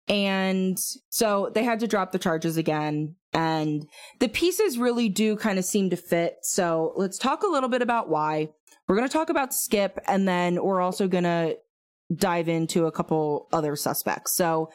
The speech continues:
I already said that Skip and Brenda were kind of on again and off again. Um, it's rumored that Skip was jealous that Brenda had children to another man. Um, and of course, that man, as we talked about earlier, was Galen, which is Gail's brother.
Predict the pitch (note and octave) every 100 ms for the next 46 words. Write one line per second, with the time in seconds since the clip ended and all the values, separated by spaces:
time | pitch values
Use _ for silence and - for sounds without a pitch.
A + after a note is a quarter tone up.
0 | - - A3+ - - B3+ C#4 D#4 D#4 B3+
1 | G#3 F#3 - - A3+ G#3+ A#3+ A#3+ F#3 F3
2 | F#3 F3 E3+ F3+ F3+ E3+ D#3+ - G3 G3+
3 | G3+ G3+ G#3+ D#3 E3 D3+ D3+ D3 D3 D#3
4 | _ D#3+ F3 E3+ F#3+ F#3+ F3+ G#3+ A3 G#3+
5 | G3+ F#3 - - F#3+ F#3+ G3+ F#3+ F#3 E3+
6 | E3+ E3+ F3+ E3 E3+ E3 F3+ F3+ F#3 -
7 | E3 F3 E3+ E3 - E3+ E3 D3+ G#3 F3+
8 | D#3+ D#3+ E3 D#3 _ _ D3+ C#3+ C#3+ D#3
9 | D3 - D3+ D3+ - D3+ - D3+ C#3+ C#3+
10 | D3 D3+ D#3+ D3+ D#3 D#3 D3+ F#3 F3+ F#3
11 | F3 D#3+ D#3 E3+ G3 F#3+ F#3 F3+ D#3 D#3
12 | D#3 C3+ A#2 - F#3 F#3 F#3 F3+